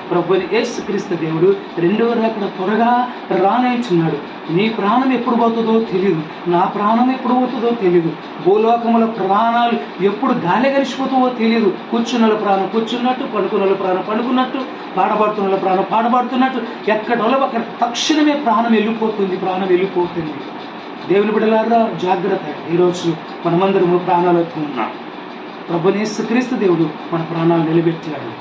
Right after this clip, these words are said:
ప్రాణాలు కాపాడాడు, ప్రాణాలు రక్షించాడు. దేవునికి మహిమ కలుగునుగాక. కీర్తనలు నూట మూడవ కీర్తన ఒకటో వచనము, రెండో వచనం, మూడో వచనం. ఈరోజు ప్రాణాలతో ఉన్న మనుషులందరూ జాగ్రత్తగా చదవాలి. "నా ప్రాణమా,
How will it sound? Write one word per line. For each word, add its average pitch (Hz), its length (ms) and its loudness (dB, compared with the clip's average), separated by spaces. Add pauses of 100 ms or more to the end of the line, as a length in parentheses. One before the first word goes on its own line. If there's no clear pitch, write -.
(280)
ప్రాణాలు 170 460 -2
కాపాడాడు, 170 500 -4
ప్రాణాలు 175 440 0
రక్షించాడు. 180 840 -6
దేవునికి 165 360 0
మహిమ 151 260 -4
కలుగునుగాక. 151 720 -8 (400)
కీర్తనలు 220 760 2 (440)
నూట 233 260 0
మూడవ 208 300 2
కీర్తన 175 460 -2 (160)
ఒకటో 185 220 -2
వచనము, 170 580 -2 (300)
రెండో 180 300 2
వచనం, 170 380 0
మూడో 170 160 2
వచనం. 165 320 -4 (280)
ఈరోజు 185 260 4
ప్రాణాలతో 208 640 0
ఉన్న 196 120 2
మనుషులందరూ 247 800 2 (320)
జాగ్రత్తగా 170 520 0
చదవాలి. 151 500 -6
"నా 196 120 4
ప్రాణమా, 214 720 2